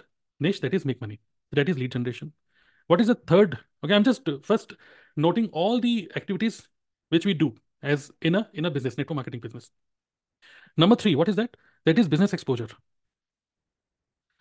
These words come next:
So people who are interested, okay, <clears throat> people who are interested to know more about your business, how you are going to give them business exposure in form of presentation, correct?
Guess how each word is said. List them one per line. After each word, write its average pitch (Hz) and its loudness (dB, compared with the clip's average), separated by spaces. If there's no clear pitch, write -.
So 185 0
people 220 4
who 233 8
are 202 6
interested, 165 -2
okay, 175 -8
<clears throat> 165 2
people 208 0
who 240 2
are 214 4
interested 180 -2
to 220 -2
know 180 0
more 208 0
about 180 -2
your 160 -2
business, 131 -4
how 247 4
you 262 6
are 247 4
going 196 2
to 233 -2
give 170 -2
them 202 -2
business 156 -2
exposure 113 -6
in 147 -2
form 147 -2
of 131 -8
presentation, 160 -4
correct? - -10